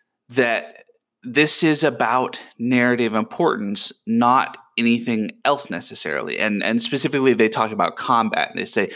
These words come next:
there's a temptation, a temptation to use the extended task resolution for every combat, right? Every fight. It seems like that would make every fight feel like it matters, but then in fact, what that does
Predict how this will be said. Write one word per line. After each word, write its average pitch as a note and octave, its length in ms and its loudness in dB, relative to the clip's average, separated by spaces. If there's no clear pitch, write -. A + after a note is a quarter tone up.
there's B2 220 2
a - 40 -4
temptation, F3 920 -2
a - 40 -2
temptation D3 840 0
to C3 140 -2
use C3 380 0
the C3 100 2
extended D3 680 0
task C3+ 420 -4
resolution G2+ 680 -2
for A2 580 4
every B2 340 -2
combat, - 680 0
right? G#2+ 340 0
Every A#2+ 380 0
fight. A#2 480 -4
It C3 100 -6
seems C#3+ 420 -2
like B2+ 200 0
that B2+ 160 0
would A#2 120 -2
make A#2 220 -2
every A#2 240 -4
fight A#2 320 -4
feel B2 140 0
like A2 180 2
it F#2+ 80 -2
matters, A2+ 400 -2
but A#2 160 -2
then A2 140 0
in A2+ 140 0
fact, - 540 -4
what C#3+ 180 0
that C#3 180 2
does A2 420 0